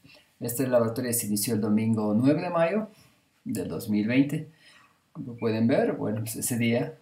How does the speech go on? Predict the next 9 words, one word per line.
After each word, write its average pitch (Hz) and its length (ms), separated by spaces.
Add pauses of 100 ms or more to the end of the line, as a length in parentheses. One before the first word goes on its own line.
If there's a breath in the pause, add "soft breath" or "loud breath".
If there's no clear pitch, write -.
(100)
como - 220
pueden 107 340
ver 110 100
ahorita 107 340
en 107 80
las 104 160
fil-, 117 260 (280)
ah, 101 420
fotografías, 131 800